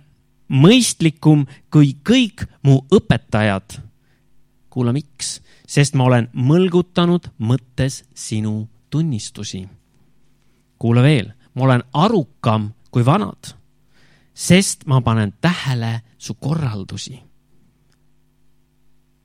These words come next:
"Ma hoian oma jalad eemale kõigilt kurjadelt teedelt, et pidada sinu sõna. Ma ei tagane sinu seadustest, sest sina õpetad mind." Salm,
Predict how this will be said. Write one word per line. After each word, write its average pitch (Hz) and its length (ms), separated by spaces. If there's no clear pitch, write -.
"Ma 139 80
hoian 220 400
oma 170 180
jalad 180 320
eemale 185 440
kõigilt 190 420
kurjadelt 160 460
teedelt, 165 340
et 165 160
pidada 143 520
sinu 131 320
sõna. 185 400
Ma 127 160
ei 110 180
tagane 160 540
sinu 135 240
seadustest, 120 680
sest 113 180
sina 127 460
õpetad - 760
mind." 117 680
Salm, 127 400